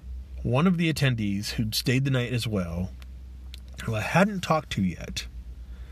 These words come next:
and who otherwise had not heard the news about my search, comes in holding my keys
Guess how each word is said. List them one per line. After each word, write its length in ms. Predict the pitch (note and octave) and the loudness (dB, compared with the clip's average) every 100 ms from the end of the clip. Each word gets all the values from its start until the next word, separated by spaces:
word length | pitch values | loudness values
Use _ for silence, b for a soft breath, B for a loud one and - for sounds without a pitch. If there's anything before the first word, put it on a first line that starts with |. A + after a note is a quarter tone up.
| B B B B B B - | B B B B B B 0
and 220 | B2 A#2 | 2 2
who 800 | G2+ C3 B2+ A#2+ A#2+ A#2 A2+ A2+ - - - - - | 4 6 6 4 4 2 2 -2 -6 -12 -12 -8 0
otherwise 480 | D#3 F3 D#3+ D3+ - | 4 6 6 4 2
had 140 | A#2+ | 2
not 260 | B2+ C#3 - | 4 0 4
heard 300 | D#3 C#3+ B2+ | 6 8 6
the 80 | |
news 580 | B2+ A#2+ F#2 C#2 F2 - - - - - - - - - - - - | 6 6 2 0 -2 -4 -6 -14 -14 -14 -14 -16 -16 -16 -16 -14 -6
about 340 | - A#2 A2+ A2+ | -2 2 0 0
my 140 | A2+ | 0
search, 580 | A2+ G#2+ E2 - - - - - - - - - - - - - | 2 0 -2 -2 -4 -4 -10 -14 -14 -14 -14 -14 -14 -16 -14 -14
comes 340 | - D3 F#3+ D#3 | 0 6 8 8
in 380 | E3+ C3 C3 C3+ - - - | 6 6 4 0 -6 -16 -14
holding 480 | - D3 E3 F3 E3 | 2 6 8 8 6
my 140 | D#3+ D#3 | 4 4
keys 640 | - B2+ G2 G2+ G#2+ | 6 6 4 2 2